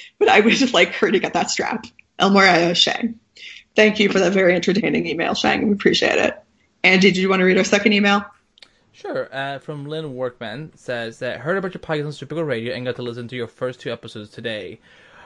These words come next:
Speaker 2: Heard you discussing the C W advertising third Batwoman show. My wi-, my, my, my wife Nikki and I were, uh, were just in New York, and while walking around Broadway and Times Square, we saw these ads. Thought I would share. Lots of ad-, Watchmen a-,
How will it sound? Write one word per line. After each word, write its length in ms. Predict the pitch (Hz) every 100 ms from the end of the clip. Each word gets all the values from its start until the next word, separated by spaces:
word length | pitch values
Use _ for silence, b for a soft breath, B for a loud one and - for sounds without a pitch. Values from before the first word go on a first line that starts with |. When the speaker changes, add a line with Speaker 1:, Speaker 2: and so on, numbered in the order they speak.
| b
Speaker 2:
Heard 220 | - 170 185
you 80 |
discussing 360 | 185 180 175 151
the 100 | 147
C 140 | - 147
W 160 | 139
advertising 520 | - 139 139 135 123
third 240 | 120 120 117
Batwoman 440 | 127 135 123 110
show. 220 | 113 113
My 120 | 117 135
wi-, 260 | 135 143 -
my, 120 | 151
my, 240 | 151 147 -
my 180 | - 147
wife 300 | 147 143 135
Nikki 280 | 175 180 165
and 100 | 131
I 160 | 120 117
were, 220 | 120 113 _
uh, 280 | 120 117 117 -
were 160 | 123
just 240 | 117 123 123
in 80 |
New 80 | 120
York, 320 | 120 139 127
and 100 | 123
while 180 | 123 120
walking 260 | 127 143 175
around 220 | 180 170
Broadway 360 | 139 123 123 107
and 100 | 117
Times 260 | 120 113
Square, 300 | - 131 127
we 140 | 120 139
saw 240 | - 113
these 240 | 110 113
ads. 400 | - 151 135 113
Thought 240 | - 113 82
I 80 | 92
would 180 | 95
share. 380 | - 135 117 107 b b b b
Lots 320 | - 135 147 165
of 120 | 160
ad-, 200 | 139 143 -
Watchmen 460 | 135 147 - 139 -
a-, 100 | 113